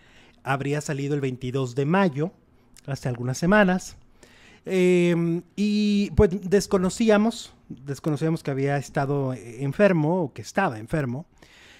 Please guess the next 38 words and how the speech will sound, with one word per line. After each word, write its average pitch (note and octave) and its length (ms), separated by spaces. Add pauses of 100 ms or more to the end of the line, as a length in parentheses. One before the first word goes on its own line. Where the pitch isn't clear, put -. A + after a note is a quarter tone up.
(140)
Pero G3+ 600 (160)
aquí A#3+ 360
la C#4+ 140
verdad F3+ 340
es G3+ 100
que F#3+ 140
hay F3 100
que F#3+ 120
resaltar D#3 720 (520)
que D3+ 120
creo D#3+ 180
que - 80
es - 80
uno F#3+ 140
de F#3+ 80
los D3 180
periodistas C#3 560
y D3+ 40
uno E3 100
de F3 60
los D#3+ 120
conductores C#3+ 460
de D3+ 80
televisión C3 720 (800)
con, D3+ 560 (160)
con D#3+ 140
una F3+ 100
historia E3+ 400
muy, D#3+ 380 (280)
muy, E3 460
muy E3+ 260
peculiar C#3 560
y C#3 40
me C3+ 120
parece C#3 360
una D#3+ 200
historia, D3 720 (380)
eh, A2 160